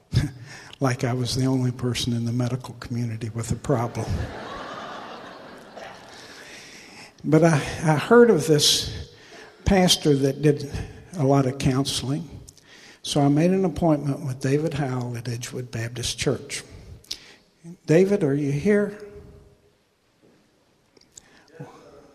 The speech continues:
Okay. David Howell was the worst counselor that ever existed.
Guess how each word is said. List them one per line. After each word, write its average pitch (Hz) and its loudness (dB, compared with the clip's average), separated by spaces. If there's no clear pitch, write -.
Okay. 170 2
David 190 8
Howell 143 2
was 131 -2
the 139 -2
worst 190 4
counselor 156 4
that 131 0
ever 147 2
existed. 127 2